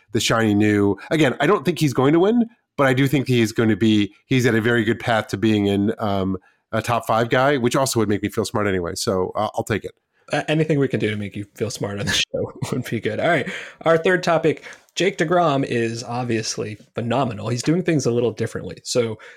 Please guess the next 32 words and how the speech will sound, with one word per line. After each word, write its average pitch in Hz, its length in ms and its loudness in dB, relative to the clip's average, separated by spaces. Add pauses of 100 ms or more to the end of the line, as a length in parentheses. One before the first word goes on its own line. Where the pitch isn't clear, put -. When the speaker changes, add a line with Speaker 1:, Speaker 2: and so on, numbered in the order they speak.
(180)
Speaker 2:
uh, 101 240 -10
if 104 180 -14
you've 101 180 -10
paid 107 180 -2
any 131 160 2
attention 107 320 -4
to 104 100 -8
baseball 107 300 -6
this 101 200 -8
year, 104 100 -6
you 110 100 -6
know 101 120 -8
Jake 101 240 -10
DeGrom 104 320 -12
is 101 120 -8
just - 240 -10
crushing 131 440 -2
people. - 260 -16
Fifty-eight 190 480 2
innings, 127 400 0 (320)
ninety-three 196 560 2
strikeouts, 156 500 2
eight 147 180 2
walks, 123 360 0 (220)
four 185 260 4
earned 165 200 2
runs. 107 520 -2
He 117 100 -2
has 113 160 -2
a 101 80 -2
point 135 340 -4
six - 280 -6